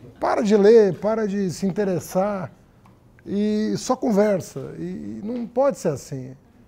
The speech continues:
A política tem que, exige hoje, mais do que nunca, que você se mantenha atualizado em relação aos paradigmas que estão mudando constantemente. Então, como,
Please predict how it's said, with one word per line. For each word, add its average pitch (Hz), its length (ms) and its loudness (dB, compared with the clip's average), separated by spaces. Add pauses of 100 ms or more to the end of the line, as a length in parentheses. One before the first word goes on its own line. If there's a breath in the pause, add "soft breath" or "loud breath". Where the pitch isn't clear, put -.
(440 soft breath)
A 139 80 -12
política 202 460 -6
tem 233 200 -8
que, 190 320 -8 (460)
exige 185 760 0
hoje, 135 360 -2
mais 165 280 -4
do 196 100 -6
que 170 120 -6
nunca, 151 480 -4 (540 soft breath)
que - 100 -14
você 180 260 -4
se - 140 -6
mantenha 226 360 0
atualizado 190 640 0
em 180 40 -2
relação 156 400 -2
aos - 120 -6
paradigmas 156 640 -4
que - 60 -18
estão 202 140 -4
mudando 202 340 -2
constantemente. 208 840 -8 (640 loud breath)
Então, - 120 -14
como, 233 280 -10